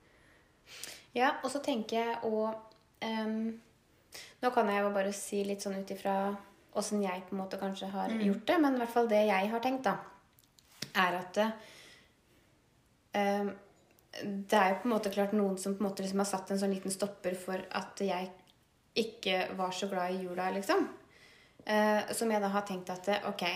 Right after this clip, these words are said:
Speaker 1: vet du hva? Dette her har faktisk vært en sånn liten periode i livet mitt som da på en måte har ødelagt jula mi.
Speaker 2: Mm.
Speaker 1: Eh,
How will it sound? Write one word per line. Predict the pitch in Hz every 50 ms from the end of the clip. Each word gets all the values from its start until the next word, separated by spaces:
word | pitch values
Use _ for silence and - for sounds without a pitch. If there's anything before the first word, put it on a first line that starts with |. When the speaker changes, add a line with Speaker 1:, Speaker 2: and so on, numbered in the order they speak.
| 180 - -
Speaker 1:
vet | 196 196
du | 202 196
hva? | 190 214 262 254 - - - - - - _ _ _ _ -
Dette | - 214 208 220
her | 220 220 208 220
har | 220
faktisk | 208 196 196 202 196 -
vært | 196 185 185 -
en | 202 202
sånn | 202 196 196 196
liten | 190 185 - 185
periode | 185 185 185 180 175 175
i | 175
livet | 165 170 170 185
mitt | 226 247 240
som | - - 208 196
da | 190 185 190 185
på | - 202
en | 185
måte | - 190
har | 190 190
ødelagt | 208 190 180 175 - 175 180 - -
jula | 196 185 185 185 185 185
mi. | 196 220 262 339
Speaker 2:
Mm. | 349 - - 208 196 175 165 165 185 - - _ _ _ _ _ -
Speaker 1:
Eh, | 208 208 208 208